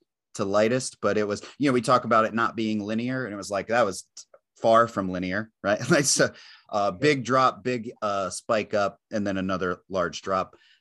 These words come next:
Um, since then, right, through this dis-, self-discovery, in,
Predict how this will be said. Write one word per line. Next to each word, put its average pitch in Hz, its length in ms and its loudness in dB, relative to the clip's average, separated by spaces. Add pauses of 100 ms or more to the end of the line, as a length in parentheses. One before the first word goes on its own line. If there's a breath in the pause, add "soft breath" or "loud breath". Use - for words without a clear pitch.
(160)
Um, 80 460 -8 (460)
since - 560 2
then, 107 540 2 (180)
right, 110 220 2
through 147 220 4
this 131 260 2
dis-, 113 380 -4
self-discovery, 135 920 0
in, 123 160 -4